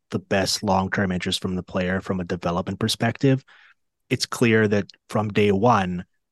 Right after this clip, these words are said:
but I, I'm sure part of it is that personality you mentioned, and maybe he was always gonna be that way. But Miro came into a situation where it was a competitive team, and he had to play a certain way because of the other personnel around him. And so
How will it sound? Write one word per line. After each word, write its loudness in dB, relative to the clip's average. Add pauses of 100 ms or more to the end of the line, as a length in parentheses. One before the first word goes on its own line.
(800)
but 0
I, -2
I'm 2
sure 4
part 0
of 2
it 0
is 0
that 0
personality 2
you 2
mentioned, -2
and -2
maybe -2
he -4
was -4
always -2
gonna -6
be 2
that 2
way. -6 (360)
But 2
Miro 4
came -2
into 0
a 2
situation -2
where -2
it -4
was -2
a -10
competitive 0
team, -2 (380)
and -2
he -2
had -2
to -8
play -2
a -2
certain -2
way 0
because -6
of -4
the -4
other -4
personnel -2
around 2
him. -8
And -4
so 4